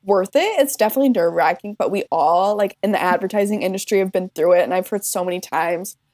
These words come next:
people, they're like, "Oh my gosh, my story was so similar to yours, and I landed at, like, my dream agency." So it's just, like, you don't realize it when you're in school. You're very worried, like, "I'm never gonna get a job. I'm never gonna get a ton of offers," but it really does work out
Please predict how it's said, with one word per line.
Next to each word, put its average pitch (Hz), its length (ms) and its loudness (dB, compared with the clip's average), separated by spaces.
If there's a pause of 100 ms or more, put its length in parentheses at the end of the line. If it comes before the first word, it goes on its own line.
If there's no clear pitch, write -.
(220)
people, 240 320 4
they're 240 140 4
like, 247 180 2
"Oh 269 60 2
my 285 100 0
gosh, 285 320 -2
my 277 80 0
story 247 300 2
was 226 160 -2
so 214 100 -2
similar 190 380 -4
to - 40 -10
yours, 320 460 2
and 247 140 0
I 214 100 2
landed 202 300 0
at, 180 280 2
like, 180 220 0
my 185 120 -2
dream 190 280 -4
agency." 175 600 -4
So 208 200 0
it's 196 240 0
just, 202 220 -2
like, 190 260 2 (360)
you 240 60 2
don't 330 200 2
realize 185 400 2
it - 80 0
when 233 100 -4
you're 214 120 -2
in 202 100 -4
school. 180 420 0
You're 208 160 2
very 185 300 4
worried, 180 420 2
like, 180 160 -2
"I'm 202 140 -6
never 196 180 -4
gonna 190 160 -4
get - 160 -8
a - 60 -12
job. 294 320 0
I'm 254 100 4
never 208 220 2
gonna 208 160 -2
get 196 100 -2
a 196 60 -2
ton - 180 -6
of 196 120 -2
offers," 185 420 -2
but 196 120 -2
it - 60 -2
really 185 300 2
does 214 340 -2
work 165 220 0
out 120 420 -2